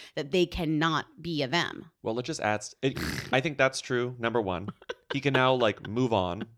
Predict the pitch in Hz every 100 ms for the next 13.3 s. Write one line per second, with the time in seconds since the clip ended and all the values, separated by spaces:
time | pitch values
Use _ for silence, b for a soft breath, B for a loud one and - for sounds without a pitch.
0 | - 107 110 113 113 117 107 104 113 107
1 | 104 110 - 90 - 98 107 139 120 139
2 | 127 120 113 - 131 - 82 123 92 85
3 | - 82 85 - _ _ - - 208 -
4 | 131 120 156 156 139 113 - _ _ _
5 | _ _ - 135 127 - 143 113 107 98
6 | 101 117 101 - 101 - 95 98 95 107
7 | 107 104 107 - 135 113 110 107 104 110
8 | - 131 147 135 117 104 101 104 104 90
9 | 98 101 - 92 - - _ _ _ _
10 | _ _ _ _ - 104 107 233 208 202
11 | 208 - 151 - 151 120 127 131 - 156
12 | 160 139 - 175 175 147 - 135 120 127
13 | 123 80 -